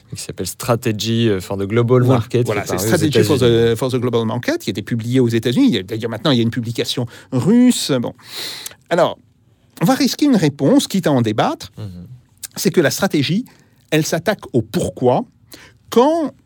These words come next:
Speaker 2: les autres domaines de la tactique ou l-, l'art opératif, si on veut, répondent en réalité plutôt au comment. Donc, ce qui est en cause dans la stratégie, c'est la question des fins. À quoi bon commencer une guerre si cette dernière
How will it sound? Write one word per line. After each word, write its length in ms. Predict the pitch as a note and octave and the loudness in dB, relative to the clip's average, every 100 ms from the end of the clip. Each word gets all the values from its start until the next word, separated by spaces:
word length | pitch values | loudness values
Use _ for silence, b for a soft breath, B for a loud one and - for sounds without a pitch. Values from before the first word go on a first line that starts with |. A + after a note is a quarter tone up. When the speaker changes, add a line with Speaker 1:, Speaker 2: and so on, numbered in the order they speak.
| _ _ | _ _
Speaker 2:
les 340 | D3 C3+ A#2+ G3 | 2 4 4 2
autres 280 | B3+ - | 2 2
domaines 500 | C#3 D#3+ C4+ D4 C4+ | 0 2 2 4 2
de 100 | C#3+ | 0
la 260 | G2+ - F#2+ | -2 -6 -10
tactique 720 | - A2+ - - F3+ F3+ - | -10 -10 -10 -6 -2 -2 -4
ou 160 | A2 A2 | -4 -2
l-, 80 | A2 | -2
l'art 220 | A#2+ A2 | -2 -2
opératif, 600 | A2 B2 A#2+ B2+ A3+ A3+ | -2 -4 -4 -4 -2 -2
si 80 | - | -2
on 80 | A#2 | 0
veut, 240 | F#3+ D#4+ B B B | 2 2 B B B
répondent 600 | - E3+ E3+ C#4 B3 - - | 0 0 2 2 2 -2 -4
en 120 | G3 F3+ | 0 2
réalité 420 | D3+ C#3+ E3 C#4+ | 2 2 2 0
plutôt 440 | - E3+ C4 - - | -2 -2 0 2 2
au 120 | E3+ | 0
comment. 420 | - D#3 A#2+ G2+ - - B B B | 2 2 2 -2 -10 -20 B B B
Donc, 260 | B3 G#3+ - | 2 2 -2
ce 140 | - - | -8 -2
qui 140 | - | 0
est 140 | E4 | 2
en 100 | C4 | 2
cause 280 | F#3+ G3+ E3+ | 2 2 2
dans 60 | D3 | 2
la 120 | B2 | 0
stratégie, 440 | - C3+ C3 G#3 E4+ b b | -2 -4 0 0 0 b b
c'est 160 | - A#3+ | -2 0
la 80 | A3 | 0
question 320 | F3+ - B3+ | 0 2 4
des 100 | D3+ | 4
fins. 320 | - A#2 G2+ - _ | 2 -4 -6 -10 _
À 80 | - | -6
quoi 220 | C#3 B2 | -2 0
bon 160 | A#2 D#4 | 2 2
commencer 360 | A3+ E3 C#3 C3+ | 2 2 2 2
une 100 | C3 | 2
guerre 300 | F3+ D4+ - | 2 0 -2
si 280 | - B3+ | -4 -2
cette 280 | C4 - D3 | -2 -2 -2
dernière 600 | B2 A#2 C3 G#3 C#4+ D4+ | 0 2 0 -2 -4 -4